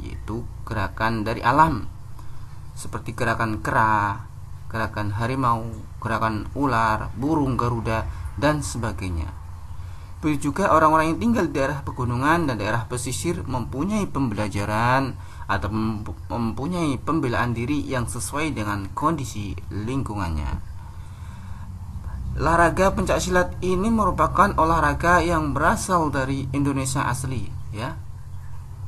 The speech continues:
Bukan dari negara lain. Nah,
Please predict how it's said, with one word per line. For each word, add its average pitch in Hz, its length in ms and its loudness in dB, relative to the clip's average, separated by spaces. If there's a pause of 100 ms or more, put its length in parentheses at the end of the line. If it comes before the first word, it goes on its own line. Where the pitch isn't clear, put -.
(320)
Bukan 127 480 -4
dari 107 480 -4
negara 113 480 -2
lain. 95 480 -2 (640)
Nah, 80 240 -2